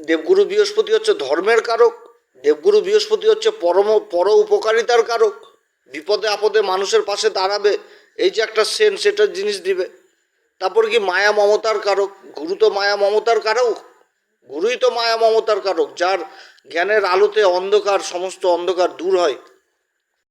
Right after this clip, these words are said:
তো অষ্টম ঘরে গুরু অবস্থান করছে, মঙ্গলের নক্ষত্র, মঙ্গল হচ্ছে তার মিত্র, তার নক্ষত্র অবস্থান করছে। তো তাহলে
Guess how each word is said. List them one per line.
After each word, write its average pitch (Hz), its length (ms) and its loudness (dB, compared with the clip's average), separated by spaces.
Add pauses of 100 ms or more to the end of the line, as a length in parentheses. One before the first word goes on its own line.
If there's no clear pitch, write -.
(500)
তো - 60 -10
অষ্টম 233 380 0
ঘরে 233 220 4
গুরু 240 280 0
অবস্থান 233 440 2
করছে, 226 280 0
মঙ্গলের 226 560 2
নক্ষত্র, 226 540 -2
মঙ্গল 220 380 2
হচ্ছে 220 240 2
তার 214 240 0
মিত্র, 226 340 -4 (340)
তার 202 180 -2
নক্ষত্র 220 520 -2
অবস্থান 208 480 2
করছে। 214 300 0 (1500)
তো 240 80 0
তাহলে 214 340 -2